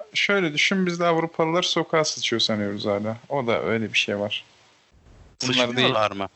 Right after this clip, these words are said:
Speaker 1: <laughs> Bunlar değişmeyen algılar ama işte yani.
Speaker 2: Ha, Fransızlar hala sokağa sıçıyor diye biliyorum
Speaker 1: İşte
Speaker 2: yani.
Speaker 1: yani, anladın
Speaker 2: Parfümle
Speaker 1: mı?
Speaker 2: örtmeye çalışıyorlar.
Speaker 1: <laughs> Bak işte.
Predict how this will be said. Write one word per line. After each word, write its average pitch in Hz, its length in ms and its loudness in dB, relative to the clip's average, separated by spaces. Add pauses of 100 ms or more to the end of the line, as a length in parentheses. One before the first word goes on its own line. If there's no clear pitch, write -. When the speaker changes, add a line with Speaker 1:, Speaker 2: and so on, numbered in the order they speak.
Speaker 1:
<laughs> - 160 -14
Bunlar 151 580 2
değişmeyen 151 600 2
algılar 113 520 2
ama 107 240 0
işte 110 340 -4
yani. 110 320 -2
Speaker 2:
Ha, 110 120 0
Fransızlar 117 640 0
hala 123 240 2
sokağa 131 340 -2
sıçıyor 110 360 0
diye 101 180 0
biliyorum 98 260 0
Speaker 1:
İşte 160 360 0
Speaker 2:
yani. 165 180 4
Speaker 1:
yani, 131 140 -6
anladın 135 160 -2
Speaker 2:
Parfümle 120 460 2
Speaker 1:
mı? 117 60 4
Speaker 2:
örtmeye 120 320 0
çalışıyorlar. 107 640 -2 (140)
Speaker 1:
<laughs> - 140 -10
Bak 147 300 0
işte. - 420 -2